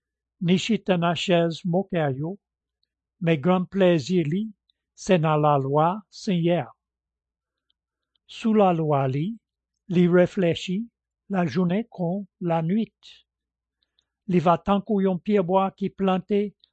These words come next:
bo kote flèv dlo, ki bay fwi li nan sezon li. Fè li p ap janm fane, e tout sa li fè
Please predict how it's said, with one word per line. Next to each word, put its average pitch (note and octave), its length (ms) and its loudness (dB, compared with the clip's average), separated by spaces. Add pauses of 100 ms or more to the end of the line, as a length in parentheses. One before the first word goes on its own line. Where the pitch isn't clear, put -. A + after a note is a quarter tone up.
(120)
bo F3 120 0
kote F#3+ 380 -2
flèv F3+ 360 0
dlo, C#3+ 300 -2 (480)
ki F#3+ 120 2
bay E3 300 2
fwi F#3+ 360 -2
li A3 160 -2 (340)
nan F3+ 180 -2
sezon D#3+ 560 0
li. B2 120 -6 (1200)
Fè G3 200 2
li A#3 200 2
p - 240 -4
ap D3+ 160 -4
janm E3+ 200 0
fane, D3+ 460 -4 (520)
e G3 80 -6
tout G#3 200 -4
sa F3 240 0
li F3+ 140 2
fè F3 280 -2